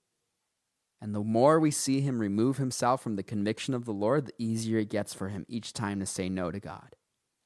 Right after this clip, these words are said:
And that's true in our lives. The more we practice saying no to the Lord, the easier it gets. The more we practice disobedience, the easier it gets.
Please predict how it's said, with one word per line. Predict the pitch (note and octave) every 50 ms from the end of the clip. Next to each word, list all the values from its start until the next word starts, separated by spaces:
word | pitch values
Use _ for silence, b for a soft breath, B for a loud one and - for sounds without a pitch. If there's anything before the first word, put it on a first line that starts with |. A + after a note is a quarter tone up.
| _ _ _ _ _ _ _ _ _ _ _ _ _
And | - G2+
that's | G#2 G2 F#2+ -
true | - - - A2+
in | G#2 G2+
our | F#2+ G2 A#2 A#2+
lives. | G#2 F2 E2+ G2 A#2 A#2+ - - - - _ _ _ _ _ _ _ _ _ _ _ _ _ _ _ _ _ _ _ _ _ _ b b b b b b b b b _
The | - G#2
more | A2 A2+ B2+ C3+
we | C#3+ C#3
practice | C3 - - - G2+ G2+ G2+ - _ - D3 C#3+ - - - - b b b b
saying | - - - - A2 G#2 G2+ G2 F#2+
no | F2+ E2 E2 F#2 B2 D3+ E3 E3 - _
to | - - F2+
the | D#2+ F#2
Lord, | D#2+ D2+ D#2+ F2 A2+ D3+ F#3 F#3 - _ _ _
the | - -
easier | G#2+ A#2+ A#2+ A#2 A#2+ A2+ A2 G#2
it | G2 -
gets. | G2+ F#2+ F2+ - - - - - - - _ _ _ _ _ _ _ _ _ _ _ _ _ _ _ _ _ _ _ _ _ _ _
The | -
more | G#2 A2 A2+ A#2+
we | A#2+ A#2+
practice | A2+ - C#3+ A2+ A2+ - - A2+ - -
disobedience, | - - A2+ G#2+ - A#2 G#2 F2 F#2+ G2+ G#2+ A#2+ C3+ C#3+ -
the | - - -
easier | - A2 A2 A2+ A2+ G#2+ G#2 G#2
it | G2 G2+
gets. | - G2+ G2+ F2+ - _ - - - - -